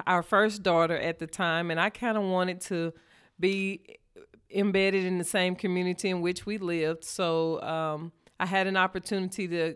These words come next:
come and enter the Tupelo Public School District system as an assistant principal at the high school.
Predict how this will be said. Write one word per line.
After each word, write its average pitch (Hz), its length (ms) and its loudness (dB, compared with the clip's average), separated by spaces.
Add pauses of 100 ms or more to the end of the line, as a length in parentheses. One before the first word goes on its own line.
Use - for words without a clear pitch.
come 185 320 -2
and 170 200 -2
enter 196 280 0
the 180 100 -2
Tupelo 175 800 -4 (220)
Public 180 280 -2
School 254 260 -6
District 180 380 -4
system 180 460 -6
as 170 220 0
an 165 120 -4
assistant - 520 -4
principal 175 460 -4
at 165 160 -6
the 160 80 -6
high 151 240 -4
school. 139 380 -8